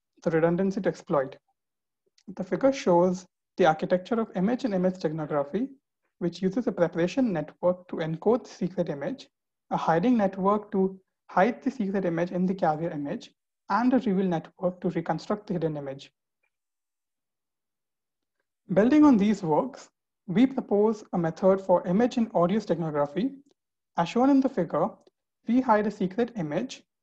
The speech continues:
inside a publicly visible audio file and reconstruct the image on the receiving end. Siddharth will now further detail our methodology, followed by explaining the empirical results obtained. Over to Siddharth.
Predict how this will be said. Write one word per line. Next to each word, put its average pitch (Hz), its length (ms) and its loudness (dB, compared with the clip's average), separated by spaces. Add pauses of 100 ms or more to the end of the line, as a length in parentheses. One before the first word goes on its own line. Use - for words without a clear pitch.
inside 185 300 -2
a 190 40 -2
publicly 190 440 0
visible 190 540 -2
audio 165 280 0
file 165 340 -4 (400)
and 170 140 -2
reconstruct 190 560 -2
the 208 100 -4
image 170 380 -4 (160)
on 185 120 -4
the 170 100 -2
receiving 165 500 -4
end. 135 200 -12 (920)
Siddharth 202 420 0
will 262 80 2
now 214 160 2
further 202 360 2
detail 202 340 -2
our 190 80 2
methodology, 160 640 -2 (220)
followed 165 240 0
by 170 80 -2
explaining 175 420 -2
the 208 80 -4
empirical 170 480 -2
results 160 340 -6
obtained. 139 400 -10 (720)
Over 165 180 -2
to 180 80 -8
Siddharth. 147 380 -10